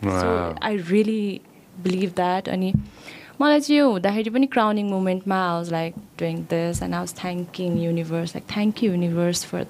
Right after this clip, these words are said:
Speaker 1: this" भनेर मैले प्रोसेस नै गरिरहेको थिएँ। Even at this time I was processing it। <laughs> So, yes।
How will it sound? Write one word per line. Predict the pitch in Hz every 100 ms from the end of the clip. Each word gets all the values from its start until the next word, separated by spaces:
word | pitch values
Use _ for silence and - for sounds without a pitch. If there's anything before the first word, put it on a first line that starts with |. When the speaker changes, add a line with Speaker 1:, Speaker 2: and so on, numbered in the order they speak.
| -
Speaker 1:
this" | 180 -
भनेर | 170 170 170
मैले | 175 175 170
प्रोसेस | 208 208 208 - -
नै | 220
गरिरहेको | 202 185 185 185
थिएँ। | 226
Even | 302 403
at | 311 277
this |
time | - 254
I | 233
was | 233 -
processing | 190 185 220 220 220 233
it। | - - - - - - -
<laughs> | - - - - -
So, | -
yes। | 160 180 190